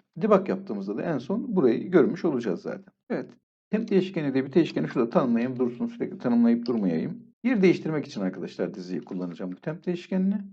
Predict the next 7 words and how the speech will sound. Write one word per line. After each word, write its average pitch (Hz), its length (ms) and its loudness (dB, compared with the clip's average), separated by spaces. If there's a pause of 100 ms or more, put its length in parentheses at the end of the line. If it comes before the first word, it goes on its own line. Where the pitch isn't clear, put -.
(200)
If 196 260 -2
diyeceğim. 143 400 -4 (580)
Dizinin 180 680 -4 (120)
ininci 165 400 2
elemanı, 123 420 2 (1120)
e, 127 100 -8
büyükse, 175 380 0